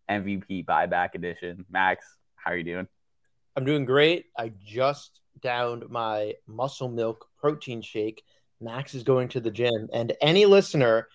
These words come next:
Speaker 2: has full reign to yell at me on Twitter if I ever skip the gym. But I'm doing well. There's a lot of stuff, I think, both personal, cool pickups and card-related news. Otherwise, since we took a,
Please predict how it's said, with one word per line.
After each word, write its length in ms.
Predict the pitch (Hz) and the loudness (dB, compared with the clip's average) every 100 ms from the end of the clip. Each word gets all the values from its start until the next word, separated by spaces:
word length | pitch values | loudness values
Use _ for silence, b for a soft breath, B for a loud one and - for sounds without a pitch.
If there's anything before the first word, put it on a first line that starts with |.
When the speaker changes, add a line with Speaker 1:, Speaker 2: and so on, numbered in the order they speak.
| _ _ | _ _
Speaker 2:
has 240 | 117 113 | -2 0
full 240 | 151 156 | 2 4
reign 260 | 135 135 120 | 4 4 2
to 260 | - 113 110 | 0 2 2
yell 320 | 107 117 135 | 2 4 6
at 100 | 131 | 6
me 140 | 120 117 | 2 -2
on 160 | 113 | -4
Twitter 400 | 104 117 107 101 - | -2 0 0 -2 -8
if 200 | 107 113 | -12 -6
I 140 | 113 | -4
ever 180 | 110 104 | -4 -8
skip 280 | - 120 - | -8 -10 -8
the 40 | |
gym. 360 | 101 104 98 - _ _ _ _ | -12 -10 -14 -16 _ _ _ _
But 320 | 170 151 - _ _ _ _ | 10 10 8 _ _ _ _
I'm 200 | 143 165 | -4 2
doing 240 | 180 160 | 4 6
well. 480 | 139 135 143 143 - _ _ 117 104 | 6 8 6 2 -4 _ _ -20 -8
There's 280 | 113 233 | -4 -4
a 60 | 285 | -2
lot 420 | 143 107 135 - - | 0 2 2 0 -8
of 120 | 117 | -12
stuff, 340 | - 117 120 - | -4 0 0 -2
I 80 | 110 | -8
think, 220 | 147 147 | -8 -8
both 240 | - 131 123 _ _ _ _ | -2 -2 -4 _ _ _ _
personal, 580 | 127 127 - 147 147 143 - | -8 -8 -4 0 0 -2 -4
cool 240 | 131 143 | 0 0
pickups 600 | 147 131 135 131 - - _ - | 0 0 2 0 -2 -16 _ -10
and 460 | 120 123 127 117 - _ | -6 -4 -6 -10 -16 _
card-related 880 | - 123 131 123 120 120 113 107 98 | -2 2 2 0 0 0 -2 -10 -10
news. 520 | 107 110 135 147 - _ _ _ - | -6 -4 -4 -8 -16 _ _ _ -4
Otherwise, 540 | 120 123 120 127 131 | 0 2 4 4 2
since 140 | 123 | -6
we 80 | 131 | -6
took 240 | 135 127 127 | -2 0 2
a, 340 | 120 110 | 2 0